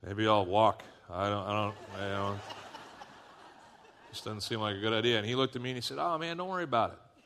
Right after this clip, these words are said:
I've made hundreds of these flights. Our, our institution, Missionary of Faith, we've never lost anybody." He says, "Yeah, <laughs> oh, well, great. Maybe today's our day," right? You know. Uh, but here,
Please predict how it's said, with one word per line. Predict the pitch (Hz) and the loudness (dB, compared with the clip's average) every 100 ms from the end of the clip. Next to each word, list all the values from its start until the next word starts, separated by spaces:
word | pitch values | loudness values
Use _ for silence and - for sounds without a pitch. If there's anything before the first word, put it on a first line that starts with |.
| _ | _
I've | 123 143 | -8 -6
made | 139 135 120 101 | -2 -2 -2 -8
hundreds | - 156 143 117 | -6 -2 -2 -4
of | 104 | -4
these | 92 85 | -6 -8
flights. | - 90 82 - - - - _ | -10 -12 -14 -16 -18 -18 -20 _
Our, | 123 131 | -2 2
our | 123 131 | 4 4
institution, | 135 135 - 117 135 - 95 | 2 -4 -8 -6 -4 -4 -10
Missionary | 98 - 113 110 | -12 -10 -6 -6
of | 101 | -6
Faith, | - | -10
we've | 147 | -12
never | 156 165 | -6 -6
lost | 151 160 170 | -4 -4 -4
anybody." | 113 98 87 80 - - _ _ _ _ _ - - - - | -6 -8 -10 -14 -16 -20 _ _ _ _ _ -20 -20 -20 -16
He | |
says, | - 120 | -10 -4
"Yeah, | 131 | -4
<laughs> | |
oh, | - 123 - 92 | -4 -8 -10 -18
well, | 110 - | -18 -14
great. | 135 135 - - _ _ - - - - - - - - | -12 -12 -16 -20 _ _ -20 -20 -20 -20 -20 -20 -10 -2
Maybe | 127 | 0
today's | 123 120 135 131 | 0 -2 0 2
our | 123 117 | 2 0
day," | 135 139 98 | -2 -6 -6
right? | 98 120 143 | -4 -2 -2
You | 131 | -4
know. | 120 127 113 | -4 -4 -6
Uh, | 104 104 98 87 - - - - - - - - - - _ _ _ _ _ - _ | 0 2 2 -2 -14 -20 -20 -20 -20 -20 -20 -20 -20 -20 _ _ _ _ _ -20 _
but | - | 6
here, | 156 147 139 | 6 6 2